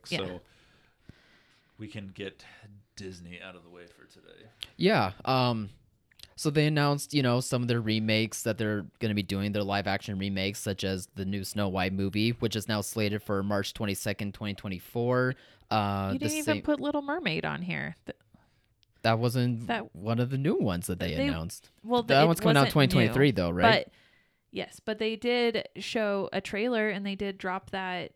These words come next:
Speaker 1: you know, really cute clip of her singing.
Speaker 3: Sure. Okay. Well,
Speaker 2: Was it really cute?
Speaker 1: It was really cute,
Speaker 2: Okay, really
Speaker 1: actually.
Speaker 2: cute.
Speaker 1: She has a beautiful voice.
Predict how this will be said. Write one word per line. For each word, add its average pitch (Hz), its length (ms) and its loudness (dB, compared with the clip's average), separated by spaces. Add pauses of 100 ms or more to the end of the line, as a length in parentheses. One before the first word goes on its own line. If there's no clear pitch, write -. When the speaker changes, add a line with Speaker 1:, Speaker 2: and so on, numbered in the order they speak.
Speaker 1:
you 196 160 -4
know, 170 300 -10
really 185 280 -6
cute - 300 -14
clip 202 300 -10
of 190 140 -8
her 180 180 -10
singing. 196 680 -14
Speaker 3:
Sure. 120 300 2 (360)
Okay. 190 240 4 (380)
Well, 127 180 2
Speaker 2:
Was 180 100 -4
it 101 100 -18
really 95 240 -14
cute? - 300 -20 (260)
Speaker 1:
It 285 100 -6
was 226 200 0
really - 220 -8
cute, - 220 -2
Speaker 2:
Okay, 92 200 0
really 107 380 4
Speaker 1:
actually. 90 180 -4
Speaker 2:
cute. - 200 -10 (360)
Speaker 1:
She - 140 -8
has 277 120 -4
a 262 60 -6
beautiful 180 380 -10
voice. - 580 -14